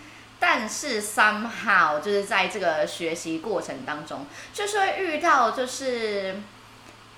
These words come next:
唉，某些至圣先师们。<laughs>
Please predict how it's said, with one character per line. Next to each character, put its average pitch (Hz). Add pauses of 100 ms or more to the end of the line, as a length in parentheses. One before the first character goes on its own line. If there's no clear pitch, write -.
(440)
唉， 214 (920)
某 240
些 339
至 339
圣 285
先 254
师 196
们。 196
<laughs> -